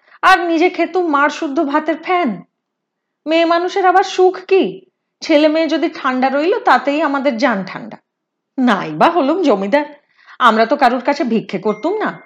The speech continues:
চুরিদারিও করতুম না। মিন্নতের পয়সা নেড়ে চেড়ে খেতুম, নিজে খেতুম, আর পালেরে পার্বণেরে যেমন অবস্থা দু দশটা অতীত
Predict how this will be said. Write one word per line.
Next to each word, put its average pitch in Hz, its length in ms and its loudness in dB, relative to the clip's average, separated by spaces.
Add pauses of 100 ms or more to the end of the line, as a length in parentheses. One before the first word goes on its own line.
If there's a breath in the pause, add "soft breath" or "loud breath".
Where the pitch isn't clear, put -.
(300 soft breath)
চুরিদারিও 294 580 4
করতুম 214 460 0
না। - 140 -18 (3000)
মিন্নতের 339 380 2
পয়সা 294 340 2
নেড়ে 339 260 4
চেড়ে 262 240 0
খেতুম, 190 400 -4 (680)
নিজে 240 320 2
খেতুম, 285 540 -4 (260 soft breath)
আর 254 100 2 (120)
পালেরে 233 520 4
পার্বণেরে 214 640 0
যেমন 254 360 2
অবস্থা 262 380 -2
দু 294 140 -2
দশটা 311 360 2
অতীত 302 320 0